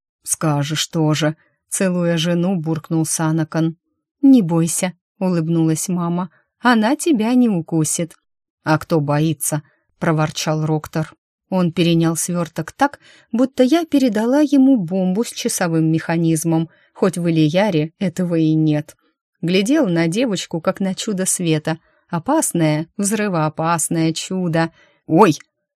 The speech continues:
Пелёнка выпала из его рук, а ребёнок попросту исчез. "Я ничего не делал", запаниковал парень. И, заметив, что девочка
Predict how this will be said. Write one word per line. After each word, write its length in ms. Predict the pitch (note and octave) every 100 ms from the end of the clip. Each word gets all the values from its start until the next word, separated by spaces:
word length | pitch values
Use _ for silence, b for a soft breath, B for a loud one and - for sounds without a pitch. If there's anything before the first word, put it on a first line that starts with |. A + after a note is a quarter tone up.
| _
Пелёнка 500 | B3+ D4+ G4 D#4 C#4
выпала 540 | G3+ A#3 - F#3 F#3
из 340 | F3+ G3+ F#3 F3
его 320 | F#3 F3+ F3
рук, 440 | C#4 F4+ - - -
а 180 | G#3 F#3+
ребёнок 680 | F3 D#3+ C#4 F4 F4+ - - _ _
попросту 680 | - D#3 - E3 - - G#3 -
исчез. 580 | A3+ - - F4+ - - _ _ _ _ _ _ _ _
"Я 400 | G3 F3+ F3 F#3
ничего 640 | G#3+ G#3 - G3 F#3+ F3+
не 200 | E3+ F3
делал", 560 | E3+ F3+ E3+ D3+ D#3 D3+ _ _
запаниковал 800 | D#3 D#3+ E3 D#3+ D#3 D#3+ D#3 D#3
парень. 440 | - E3 D#3+ D#3+ - _ _ _
И, 80 | -
заметив, 420 | E3+ F3+ F3 F3
что 180 | - F#3
девочка 640 | D#3+ G#3+ F#3+ E3+ - E3+